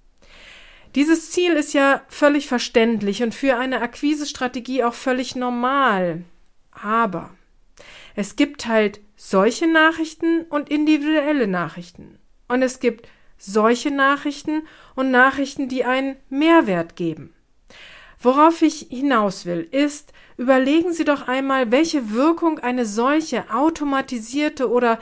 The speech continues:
vorgefertigte Nachrichtenstrategie hat.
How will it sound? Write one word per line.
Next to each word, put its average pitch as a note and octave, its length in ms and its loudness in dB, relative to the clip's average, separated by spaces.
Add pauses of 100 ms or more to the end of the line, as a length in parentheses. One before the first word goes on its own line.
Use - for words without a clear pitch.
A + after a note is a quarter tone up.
(180)
vorgefertigte C#4 1160 0
Nachrichtenstrategie A#3+ 1120 -4
hat. - 480 -10